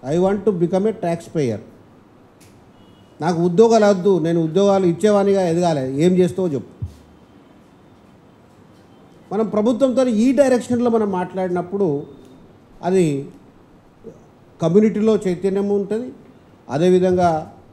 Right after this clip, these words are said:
ఎవరైతే గవర్నమెంట్ని నడిపిస్తూ ఉన్నారో, నిర్వహిస్తున్నారో వాళ్ళకు కూడా ఒక ఆలోచన వస్తుంది. ఎందుకంటే మేము ప్రభుత్వంతో మాట్లాడినప్పుడు చాలా విషయాల్లో మమ్మల్ని, ఆ, కొన్నిసార్లు అధికారులు, ఆ, అవహేళన చేస్తారు.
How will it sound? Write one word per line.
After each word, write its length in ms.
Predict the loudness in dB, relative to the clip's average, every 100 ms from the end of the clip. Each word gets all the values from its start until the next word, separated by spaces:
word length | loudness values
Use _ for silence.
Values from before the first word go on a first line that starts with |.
| -10
ఎవరైతే 360 | -2 2 2 0
గవర్నమెంట్ని 720 | 0 0 0 -2 -4 -4 -2
నడిపిస్తూ 580 | 0 -2 -2 -4 -2 -2
ఉన్నారో, 240 | -2 -2
నిర్వహిస్తున్నారో 720 | -2 -2 -2 -4 -6 -8 -6
వాళ్ళకు 320 | -4 -2 -2 -2
కూడా 140 | -2
ఒక 120 | -2
ఆలోచన 380 | -4 -4 -6 -8
వస్తుంది. 300 | -10 -14 -18 -20 -20 -20 -20 -20 -20 -20 _ -20 -20 _
ఎందుకంటే 320 | 2 4 4 2
మేము 480 | 2 2 2 0 -6 -16 -20 -14 -4
ప్రభుత్వంతో 520 | 0 2 2 2 2
మాట్లాడినప్పుడు 960 | 2 0 0 -2 -2 -2 0 0 0 -4
చాలా 340 | -6 -4 0
విషయాల్లో 460 | 0 0 0 0 0
మమ్మల్ని, 640 | -2 0 0 0 0 -4 -10 -20 -12 -4
ఆ, 180 | -2 0
కొన్నిసార్లు 520 | 0 0 0 0 2
అధికారులు, 720 | 4 4 4 4 6 4 4 0 -10 -20 -4
ఆ, 40 | 0 2 2 0 -2
అవహేళన 460 | 0 2 2 2 -2
చేస్తారు. 480 | -2 -6 -12 -20